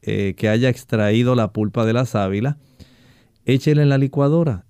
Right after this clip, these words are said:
y licúela sin añadir agua ni ningún otro líquido. Eso va a facilitar que se quede liquificada toda la sábila,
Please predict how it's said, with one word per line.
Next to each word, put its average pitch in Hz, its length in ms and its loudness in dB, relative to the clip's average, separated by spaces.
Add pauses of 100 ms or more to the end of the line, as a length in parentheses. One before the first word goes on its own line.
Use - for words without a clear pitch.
y 170 140 4
licúela 165 800 2
sin 143 680 0
añadir 107 720 0
agua 117 540 0
ni 120 280 2
ningún 113 380 0
otro 110 260 -2
líquido. 120 560 -4 (600)
Eso 143 280 2
va 147 80 4
a 135 40 -2
facilitar 131 840 0 (160)
que 151 340 2
se 117 440 -2
quede 139 380 2
liquificada 131 1400 0 (120)
toda 151 580 2
la 156 340 0
sábila, 127 640 0